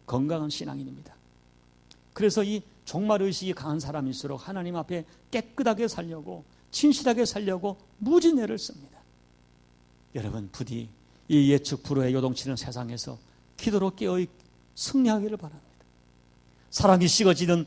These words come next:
냉랭한 말세에 오히려 여러분들은 내가 받은 예수님 사랑 때문에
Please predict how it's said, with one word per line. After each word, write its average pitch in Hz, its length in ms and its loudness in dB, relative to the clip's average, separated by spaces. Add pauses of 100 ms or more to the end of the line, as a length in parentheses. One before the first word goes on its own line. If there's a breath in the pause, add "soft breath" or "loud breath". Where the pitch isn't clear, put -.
(100)
냉랭한 220 540 6
말세에 190 480 0 (260)
오히려 247 540 4
여러분들은 233 720 2 (280 soft breath)
내가 240 280 12
받은 247 260 8
예수님 247 340 6
사랑 247 360 2
때문에 233 420 4